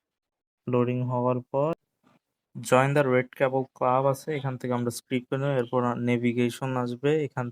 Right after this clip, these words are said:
থেকে যে কোনো একটা সিলেক্ট করে নেক্সটে যাবেন। রিকমান্ডের স্ক্রিন আসার পর এখান থেকে আমরা ডানে ক্লিক করে দেব। এরপর Oxygen ওএস এর একটা স্ক্রিন আসবে, এখান থেকে আমরা গেট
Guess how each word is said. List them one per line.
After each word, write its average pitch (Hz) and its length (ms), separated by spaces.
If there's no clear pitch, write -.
থেকে 127 220
যে 123 160
কোনো 117 220
একটা - 160
সিলেক্ট 123 440
করে 135 160
নেক্সটে 117 320
যাবেন। 123 340
রিকমান্ডের 151 760
স্ক্রিন 156 260
আসার 147 280
পর 147 100
এখান 131 300
থেকে 131 220
আমরা 123 140
ডানে 120 220
ক্লিক 139 220
করে 143 160
দেব। 147 240
এরপর 120 320
Oxygen 127 400
ওএস 117 380
এর 127 100
একটা - 200
স্ক্রিন 131 340
আসবে, 147 340
এখান 135 220
থেকে 117 180
আমরা 113 200
গেট 120 180